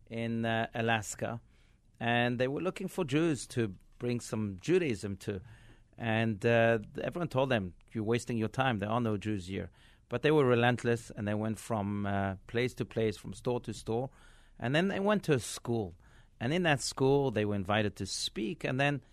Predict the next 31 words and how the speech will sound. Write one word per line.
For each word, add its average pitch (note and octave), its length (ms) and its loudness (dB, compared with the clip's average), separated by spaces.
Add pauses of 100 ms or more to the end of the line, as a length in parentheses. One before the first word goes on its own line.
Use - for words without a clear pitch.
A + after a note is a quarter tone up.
(240)
at - 80 -20
the C3+ 140 4
conclusion D#3+ 560 0
of C#3+ 100 0
their D3 120 0
remarks, F3 400 0
they C3 160 2
asked, E3 400 0
"Are A#2+ 80 0
there A#2+ 140 2
any D3+ 160 -2
Jews F3+ 320 0
here?" A#2 240 -8 (560)
And B2 180 0
this, - 260 -2
uh, C#3 220 8
little E3 180 0
girl E3 300 4
raises C#3+ 400 0
her B2 80 0
hand, A#2 300 2
and A#2+ 100 -4
she B2 100 -6
says, B2+ 380 -2 (460)
"Well, B2+ 180 4
I'm D3 180 2
not G#3+ 180 2
Jewish, F#3 260 2
but C#3 160 2
my C#3+ 160 0
mother D#3+ 420 4